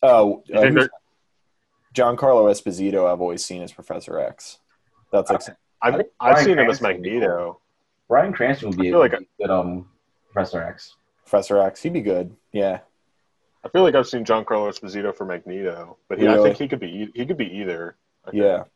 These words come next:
Speaker 2: Would you guys rather see younger or, or newer? Or, excuse me, older?
Speaker 1: I'd rather
Speaker 2: Yes.
Speaker 1: see old for the, well,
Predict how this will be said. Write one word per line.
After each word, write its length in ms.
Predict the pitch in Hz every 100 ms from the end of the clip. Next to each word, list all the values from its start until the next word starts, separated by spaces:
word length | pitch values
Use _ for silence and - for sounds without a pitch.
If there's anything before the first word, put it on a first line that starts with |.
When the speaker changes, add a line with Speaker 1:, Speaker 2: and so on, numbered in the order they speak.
| -
Speaker 2:
Would 120 | 113
you 80 | 131
guys 180 | 131 127
rather 200 | 127 117
see 180 | 123
younger 680 | 104 101 113 127 139 143 143 _ -
or, 500 | 98 98 95 90 -
or 80 | 92
newer? 480 | 87 90 82 82 - _ _ -
Or, 80 | 98 -
excuse 200 | - 101
me, 60 | 92
older? 420 | 95 87 85 85 _ _ _ _ _ _ _ _
Speaker 1:
I'd 100 | -
rather 140 | 196 196
Speaker 2:
Yes. 80 | -
Speaker 1:
see 100 | 90
old 340 | 95 95 -
for 180 | 120 110
the, 180 | 107 120
well, 380 | 139 135 135